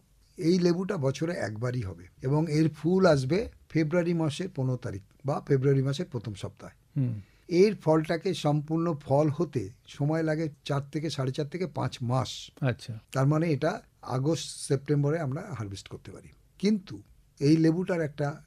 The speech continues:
Speaker 1: সুবিধা আছে, যখন গাছ থেকে আমরা লেবুটা তুললাম, তুলে আমরা চাইলে আমরা এটাকে গুদামজাত, মানে বাজারজাত করার জন্য যদি দেখি বাজারে দাম কম আছে, আমরা কিছুদিনের জন্য স্টোরিং যদি করি, পাঁচ ছ মাস রাখা যায়।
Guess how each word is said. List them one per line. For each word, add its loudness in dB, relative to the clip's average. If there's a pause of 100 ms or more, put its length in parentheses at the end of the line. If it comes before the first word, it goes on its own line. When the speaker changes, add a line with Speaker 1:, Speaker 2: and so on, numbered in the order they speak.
(100)
Speaker 1:
সুবিধা -2
আছে, -4 (200)
যখন 2
গাছ 0
থেকে 0
আমরা 2
লেবুটা 2
তুললাম, 2 (240)
তুলে 2
আমরা 2 (120)
চাইলে 4 (160)
আমরা -4
এটাকে -2 (360)
গুদামজাত, 4
মানে 0
বাজারজাত -2
করার 0
জন্য 2
যদি -2
দেখি -2
বাজারে -2
দাম -2
কম 2
আছে, 0 (340)
আমরা 2
কিছুদিনের 2
জন্য 4
স্টোরিং 4 (120)
যদি 2
করি, -2 (380)
পাঁচ -6
ছ -4
মাস -8
রাখা -16
যায়। -18